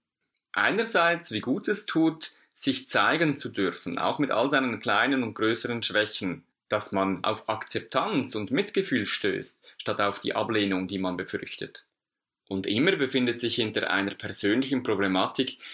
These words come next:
ja auch ein großes Potenzial, eine gestaute Energie, die entdeckt und gelebt werden will.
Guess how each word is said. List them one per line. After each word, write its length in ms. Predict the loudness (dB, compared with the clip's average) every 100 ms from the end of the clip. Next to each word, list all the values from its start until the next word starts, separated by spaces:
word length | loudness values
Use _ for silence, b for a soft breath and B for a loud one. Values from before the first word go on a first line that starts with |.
| B
ja 220 | -2 0 -2
auch 140 | -2
ein 120 | -4
großes 560 | 0 2 2 2 0 0
Potenzial, 880 | -4 -2 0 2 2 2 2 2 2
eine 200 | 0 0
gestaute 600 | 2 4 4 2 0 -2
Energie, 840 | 0 -2 -2 -2 -2 0 -2 -4 -4
die 100 | -2
entdeckt 480 | -2 0 -2 0 -2
und 180 | -2 0
gelebt 460 | 2 4 2 2
werden 400 | 2 2 0 0
will. 260 | 2 0